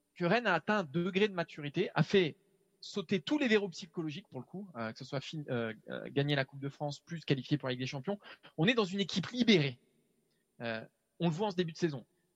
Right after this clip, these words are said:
Ça suffit pas en Ligue des Champions, ils font des grands, il faut des grands joueurs. Et je pense que ce sera la saison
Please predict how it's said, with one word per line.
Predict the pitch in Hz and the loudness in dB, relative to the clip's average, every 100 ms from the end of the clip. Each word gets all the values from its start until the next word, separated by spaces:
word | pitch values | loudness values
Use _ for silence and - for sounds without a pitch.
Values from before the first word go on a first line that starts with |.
| _ | _
Ça | - 190 | 0 0
suffit | - 202 | 0 -6
pas | 196 254 | 2 2
en | |
Ligue | 240 | 2
des | 190 | -2
Champions, | 185 180 247 | -4 -6 -8
ils | 254 | -8
font | 180 | -4
des | 151 | -4
grands, | 131 156 | -2 -6
il | 151 - _ | -6 -14 _
faut | 156 | -8
des | 139 | -4
grands | 156 | -4
joueurs. | 156 127 180 - _ _ _ _ _ _ | -2 0 -2 -4 _ _ _ _ _ _
Et | 135 | -6
je | - | -2
pense | 240 - | -4 -4
que | |
ce | 160 170 | -4 -4
sera | - 214 | 0 0
la | |
saison | 151 160 143 196 | 0 -2 -4 -10